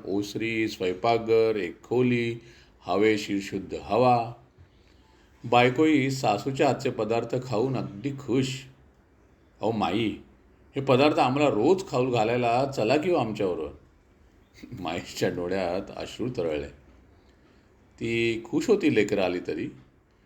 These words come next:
भोळी होती ती. खरंच वाटलं तिला. ती रात्री बापूंना हा विषय बोलणार होती. बापू बाहेर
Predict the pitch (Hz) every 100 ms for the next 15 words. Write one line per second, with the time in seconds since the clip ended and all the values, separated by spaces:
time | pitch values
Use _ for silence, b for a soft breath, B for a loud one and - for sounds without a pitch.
0 | _ _ 98 87 101 120 113 113 95 107
1 | - - _ _ _ _ _ _ - 107
2 | 135 139 117 113 101 82 76 - _ _
3 | _ _ _ _ - 98 92 - 110 104
4 | 101 101 85 80 107 101 107 104 92 -
5 | 104 87 78 92 127 123 131 151 - _
6 | _ - _ _ _ _ _ _ _ b
7 | b b b b 127 123 123 143 147 131
8 | 123 113 120